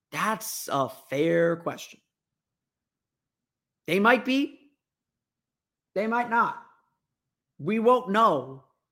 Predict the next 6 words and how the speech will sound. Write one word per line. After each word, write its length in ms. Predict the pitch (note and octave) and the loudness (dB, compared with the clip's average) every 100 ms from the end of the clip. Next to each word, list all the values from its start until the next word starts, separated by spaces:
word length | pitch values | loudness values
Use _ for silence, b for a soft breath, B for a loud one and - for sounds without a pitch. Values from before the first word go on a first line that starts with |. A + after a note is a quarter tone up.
| _ _ _ _ _ | _ _ _ _ _
until 220 | - - G3+ | -10 -4 0
they 100 | G3+ | 2
get 300 | G#3 G3+ - | 2 0 -6
there. 180 | - _ _ _ _ _ _ _ _ _ _ _ _ _ _ _ _ _ _ D3+ | -18 _ _ _ _ _ _ _ _ _ _ _ _ _ _ _ _ _ _ -2
And 160 | E3+ | 4
that's 400 | F#3 A#3+ - - | 6 6 4 -12